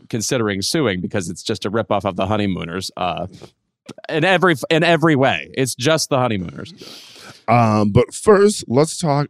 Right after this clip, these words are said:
Speaker 2: about Austin Butler, who I thought was fucking amazing. And I would say there's not enough of him in the movie.
Speaker 1: Yes, to me, this movie has the problem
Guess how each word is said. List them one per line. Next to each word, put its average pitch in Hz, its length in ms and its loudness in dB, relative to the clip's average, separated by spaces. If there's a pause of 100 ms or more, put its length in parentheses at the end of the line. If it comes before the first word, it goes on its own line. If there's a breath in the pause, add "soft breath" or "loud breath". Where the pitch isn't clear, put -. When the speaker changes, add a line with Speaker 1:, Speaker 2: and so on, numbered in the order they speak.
Speaker 2:
about 92 560 2 (760)
Austin 107 440 2
Butler, 78 540 -2 (100)
who - 180 0 (100)
I 117 140 2
thought 107 460 0 (200)
was 92 280 -2 (160)
fucking 80 280 -4
amazing. 65 600 -12 (480)
And 131 560 2 (260)
I 120 120 6
would 127 200 2
say 127 640 2 (840)
there's 127 380 2
not 147 200 2
enough 135 260 0
of 127 120 -2
him 120 140 0
in 95 100 -4
the 80 60 -6
movie. 104 460 2 (880 loud breath)
Speaker 1:
Yes, 202 440 0 (260)
to 185 140 2
me, 196 300 4
this 226 240 2 (120)
movie 151 420 4
has 143 220 0
the 147 80 -2
problem 143 680 0